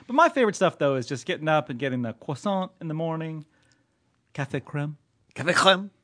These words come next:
Speaker 1: Yeah. <laughs> I just wish I had you there to do that. And then, you know, just getting the, the sandwiches on the go and, and, and,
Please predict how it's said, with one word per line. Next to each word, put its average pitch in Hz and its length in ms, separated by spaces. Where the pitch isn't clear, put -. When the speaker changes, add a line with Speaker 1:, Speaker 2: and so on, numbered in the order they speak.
Speaker 1:
Yeah. 117 180
<laughs> - 60
I 247 80
just 247 140
wish 208 120
I 185 80
had 165 180
you 151 200
there 123 200
to 120 80
do 123 140
that. 104 200
And 180 200
then, 214 180
you 208 120
know, 180 160
just 175 240
getting 196 320
the, 180 300
the 160 80
sandwiches 180 500
on 175 120
the 156 60
go 170 400
and, 151 160
and, 131 340
and, 120 560